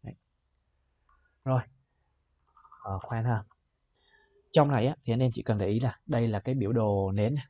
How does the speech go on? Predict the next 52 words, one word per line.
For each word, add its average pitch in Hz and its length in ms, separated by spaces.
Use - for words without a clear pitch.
Đây. 98 140
Đây 113 160
là 104 140
các 135 200
cặp - 260
mà, 95 440
cái 147 100
cặp - 200
tiền 101 260
mà 104 120
anh 95 100
em 110 160
giao 110 140
dịch. 107 120
Ngoài 101 140
ra 107 180
thì 98 280
đây 117 120
là 104 100
cái, 113 260
cái 143 100
sổ 98 220
lệnh, 123 180
anh 107 160
em 113 120
cũng 98 100
không 113 340
cần 101 140
để - 80
ý 104 100
lắm 123 120
đâu 135 140
ha. 127 160
Bên 120 140
này, 98 340
cái 143 120
dưới 135 140
này, 127 240
cái 123 140
thị - 100
trường 110 200
giao 113 60
dịch 113 160
này 101 100
anh 98 60
em 113 100
cũng - 80
không 113 120
cần 107 120
để 101 60
ý 95 80
lắm, 113 140